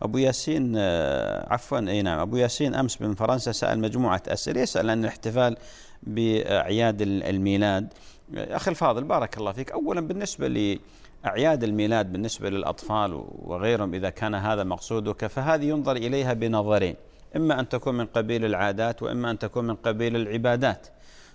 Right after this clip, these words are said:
فمن نظر إليها على أن من قبيل العادات، قال: "هذه من جملة العادات، والأصل في العادات الحل والإباحة والجواز".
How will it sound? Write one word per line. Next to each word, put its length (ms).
فمن 280
نظر 320
إليها 420
على 240
أن 320
من 120
قبيل 420
العادات، 600
قال: 280
"هذه 220
من 140
جملة 340
العادات، 480
والأصل 420
في 60
العادات 460
الحل 300
والإباحة 560
والجواز". 540